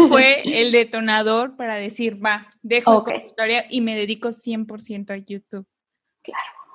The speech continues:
Speaker 2: Pues, eh, al principio, durante yo creo que un año o casi un año o más de un año, yo estuve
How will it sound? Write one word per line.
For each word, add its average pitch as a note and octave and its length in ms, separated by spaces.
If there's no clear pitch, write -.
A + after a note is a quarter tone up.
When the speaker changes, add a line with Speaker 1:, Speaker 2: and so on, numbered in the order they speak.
Speaker 2:
Pues, E4 640
eh, A3+ 300
al A#3 160
principio, D4 680
durante A#3+ 500
yo B3 120
creo C#4 160
que C#4 320
un B3+ 240
año A#3 400
o G3 560
casi A#3 280
un A#3 80
año A3 240
o - 80
más G#3+ 220
de A#3 80
un A3+ 100
año, A3 240
yo A#3+ 120
estuve A3+ 640